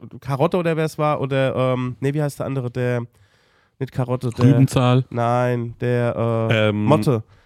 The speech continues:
Speaker 1: Ich glaub, Motte. Also irgendeiner hat's mal in der Doku gesagt, gesagt, die haben's, die haben's ufo nie gefunden.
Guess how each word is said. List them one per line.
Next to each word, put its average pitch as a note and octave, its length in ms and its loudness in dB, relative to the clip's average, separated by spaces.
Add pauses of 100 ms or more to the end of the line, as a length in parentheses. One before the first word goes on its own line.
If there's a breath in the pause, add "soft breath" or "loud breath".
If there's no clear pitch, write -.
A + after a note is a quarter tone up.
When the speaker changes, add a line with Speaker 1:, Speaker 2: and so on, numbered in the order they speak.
(100)
Speaker 1:
Ich - 80 -20
glaub, C3+ 140 0
Motte. D3 180 0
Also D#3+ 140 0
irgendeiner F#3+ 420 0
hat's F#3 200 -6
mal F3+ 140 0
in D#3+ 80 -2
der D#3 120 0
Doku E3 280 -4
gesagt, C3 200 -2
gesagt, C3 200 -6
die B2+ 100 -6
haben's, C3 280 -8
die B2 80 -6
haben's C3 200 -6
ufo C3 260 -2
nie C#3 160 -2
gefunden. C3+ 500 -10